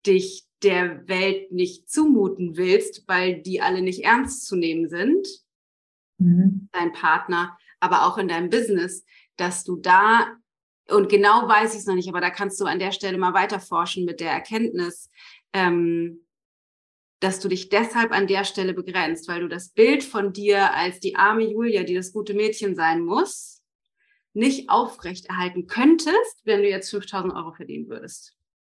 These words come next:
Speaker 2: Mhm.
Speaker 1: Wahrscheinlich in deinem Business nicht und wahrscheinlich auch nicht bezogen auf deinen Partner.
Speaker 2: Ja, verstehe. Mhm. Macht Sinn irgendwie. Mhm.
Speaker 1: Das heißt, das ist sozusagen der nächste Schritt, wo du weiter forschen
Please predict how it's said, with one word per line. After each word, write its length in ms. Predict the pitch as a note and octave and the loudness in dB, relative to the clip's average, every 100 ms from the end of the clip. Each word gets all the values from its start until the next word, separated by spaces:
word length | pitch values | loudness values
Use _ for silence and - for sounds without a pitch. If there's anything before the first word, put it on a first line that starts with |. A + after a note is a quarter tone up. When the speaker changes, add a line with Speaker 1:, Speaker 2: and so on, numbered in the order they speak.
| _ _ - | _ _ 4
Speaker 2:
Mhm. 500 | F#3+ F3 E3 E3 E3+ _ _ | 8 8 6 2 0 _ _
Speaker 1:
Wahrscheinlich 540 | F#3+ F#3+ G3 G#3 G#3 | -4 2 4 4 2
in 120 | G3+ | 0
deinem 200 | F#3+ F#3+ F#3+ | -2 0 0
Business 340 | C4+ D#4+ D#4+ | 2 2 2
nicht 180 | D#4+ - | 0 0
und 120 | G3+ | -4
wahrscheinlich 480 | F#3+ - G3 G3 - | -4 -2 -2 -2 -2
auch 120 | G#3 | -2
nicht 160 | A3+ A3+ | -2 -4
bezogen 360 | A3 A3 G3 | -8 -4 -4
auf 120 | F3+ | -4
deinen 220 | - F#3 F3+ | -6 -8 -6
Partner. 600 | - E3 E3 D3+ - E3+ _ _ _ _ _ _ _ _ _ _ _ _ _ _ _ - | -6 -4 -4 -8 -12 -16 _ _ _ _ _ _ _ _ _ _ _ _ _ _ _ -8
Speaker 2:
Ja, 500 | E3+ E3 E3+ F3 F3+ - | 0 2 2 -2 -4 -4
verstehe. 680 | F3+ E3 - F#3+ F3+ E3 - - _ _ _ | -4 0 4 6 6 2 -2 -10 _ _ _
Mhm. 520 | F3+ F3 E3+ F3+ F3+ - _ _ _ _ _ _ _ _ _ _ _ _ | 4 6 6 2 -2 -8 _ _ _ _ _ _ _ _ _ _ _ _
Macht 240 | F#3 F3+ | -2 0
Sinn 220 | G3+ G#3 E3 | 4 6 6
irgendwie. 540 | D#3 D#3+ D#3+ D#3+ D#3+ - | 4 2 2 2 0 0
Mhm. 540 | E3+ E3 E3 F3 E3+ - _ _ _ _ _ _ _ - | 4 6 8 6 2 -8 _ _ _ _ _ _ _ -6
Speaker 1:
Das 200 | G3 A3 | -4 0
heißt, 260 | G3 - | -2 -2
das 180 | A3 A3+ | -4 -2
ist 120 | C4 | -6
sozusagen 560 | C4 A#3+ A#3 G#3+ G#3+ G#3+ | -8 -8 -4 0 2 2
der 100 | G#3 | 0
nächste 440 | G#3 G#3+ G#3+ G#3 G3+ | 0 0 -2 -4 -10
Schritt, 360 | - G#3+ G#3+ | -6 -6 -6
wo 60 | G3 | -6
du 120 | F#3+ | 0
weiter 300 | F3+ G3+ G3+ | 0 0 -4
forschen 640 | - F3+ E3+ F3 F3+ E3 | -8 -6 -6 -6 -10 -12